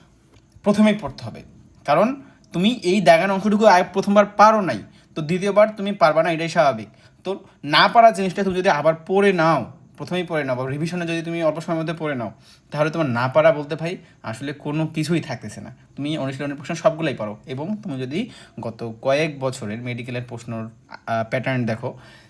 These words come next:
যে ভাই অনুশীলনী থেকে প্রায় সবগুলা প্রশ্নই আসতেছে।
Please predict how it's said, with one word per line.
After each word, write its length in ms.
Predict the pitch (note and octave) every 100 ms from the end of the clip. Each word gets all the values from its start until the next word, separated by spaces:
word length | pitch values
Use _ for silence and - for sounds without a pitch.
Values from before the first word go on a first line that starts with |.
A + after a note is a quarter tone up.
| -
যে 120 | C#3+
ভাই 220 | C3+ C#3 - -
অনুশীলনী 520 | D3+ D#3+ F3 F#3 F#3
থেকে 640 | F3 E3+ E3 F#3 G3+ A#3 - _ _ _
প্রায় 180 | - C4
সবগুলা 600 | A3 - G3+ F#3+ E3+ E3
প্রশ্নই 320 | - B2+ B2+
আসতেছে। 440 | A#2+ A#2 - -